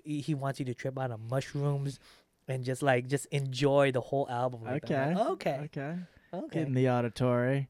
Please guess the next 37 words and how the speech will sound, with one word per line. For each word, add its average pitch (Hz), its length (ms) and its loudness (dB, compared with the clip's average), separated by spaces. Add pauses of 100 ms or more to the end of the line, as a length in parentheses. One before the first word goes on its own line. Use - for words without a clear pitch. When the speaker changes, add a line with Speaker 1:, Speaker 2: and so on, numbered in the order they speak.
Speaker 1:
Yeah. 147 380 2
Speaker 2:
I - 20 2
like 160 240 4
the 175 60 0
mushrooms. 120 760 0 (180)
I'm 139 100 -8
down 170 220 4
with 170 120 4
that. 175 380 6
Speaker 1:
<clears throat> 143 300 0
Speaker 2:
I'm 135 180 -4
down 160 180 4
with 165 100 6
O 175 100 8
P 156 160 6
P. 120 340 2 (180)
Speaker 1:
Yeah. 151 360 2
Speaker 2:
Yeah, 135 180 0
Speaker 1:
When's - 120 6
Speaker 2:
yeah. 151 60 8
Speaker 1:
the - 0 -
last 151 160 2
time 151 160 0
you 131 80 -2
done 147 140 -4
shrooms? 120 340 -8 (360)
Speaker 2:
Oh, 175 500 8
when's 156 160 4
the 143 100 0
last 143 280 2
time 139 220 -2
me 139 120 0
and 131 120 0
the 123 40 -2
boys 127 400 4
ate 127 260 2
'em? 117 400 -2